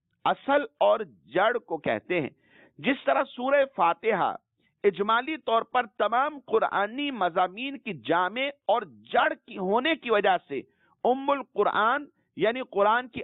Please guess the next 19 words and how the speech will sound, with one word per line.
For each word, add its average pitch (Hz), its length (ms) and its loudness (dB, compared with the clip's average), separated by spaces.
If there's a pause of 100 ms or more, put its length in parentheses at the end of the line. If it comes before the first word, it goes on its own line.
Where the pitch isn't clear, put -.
اصل 269 300 0
اور 233 80 2
جڑ 285 360 -2
کہلاتی 175 600 0
ہے 123 120 0 (360)
کہ 220 60 2
اس 254 240 -2
میں 233 200 -2 (220)
سات 262 580 2
بنیادی 208 880 -2
چیزوں 220 380 -2
کا 165 300 0 (220)
بالکل 247 400 -2 (260)
واضح 277 440 2
طور 208 160 0
پر 190 200 0 (100)
علم 208 220 0
موجود 147 360 0
ہے۔ - 120 -6